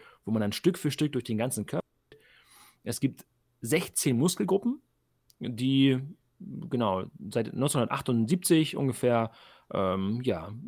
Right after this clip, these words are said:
etabliert sind. Das heißt, die sechzehn Muskelgruppen sind dann so das große Paket, wo man einzelne Anteile des Körpers anspielt, in diesem Modus, den ich gerade erklärt habe. Und danach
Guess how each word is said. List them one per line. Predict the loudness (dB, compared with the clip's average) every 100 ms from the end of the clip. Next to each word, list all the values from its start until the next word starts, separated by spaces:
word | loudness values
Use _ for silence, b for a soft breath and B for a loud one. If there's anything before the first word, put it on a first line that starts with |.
| -10 -10 -6
etabliert | -2 2 2 2
sind. | -4 -6 _
Das | -12 -8
heißt, | -6
die | -4
sechzehn | -4 -2 -2 0
Muskelgruppen | 0 0 0 0 2 -2 b b
sind | -4 0
dann | 0
so | 0
das | -2 -2
große | 4 6 6 2
Paket, | -4 -2 -2 -2 _ -8
wo | -2
man | 0 -2
einzelne | -4 0 0 0 0 4 4 4 2
Anteile | -2 -2 _ _ -16
des |
Körpers | -6 -4 -2 -2
anspielt, | 0 0 0 0 0 -2 -8 _ -6
in | 0
diesem | 2 2 4
Modus, | 4 2 0
den | -4
ich |
gerade | -2 -4
erklärt | -4 -6 -8
habe. | -12 b b b _ _ _
Und | 0 4
danach | 4 4 0